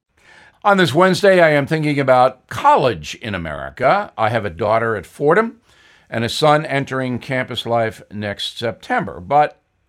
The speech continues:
where? I have three alma maters: Marist College, history degree;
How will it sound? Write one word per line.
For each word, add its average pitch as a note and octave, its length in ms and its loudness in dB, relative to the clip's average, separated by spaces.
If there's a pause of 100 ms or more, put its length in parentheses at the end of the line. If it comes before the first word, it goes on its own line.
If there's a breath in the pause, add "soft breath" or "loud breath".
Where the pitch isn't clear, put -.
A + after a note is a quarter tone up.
where? A2 580 -6 (420)
I F#3+ 200 4
have E3 320 2
three G#3 340 2
alma G#2+ 320 -4
maters: D#2 640 -8 (540)
Marist B2+ 560 0
College, B2 640 0
history B2 380 -6
degree; G2 560 -8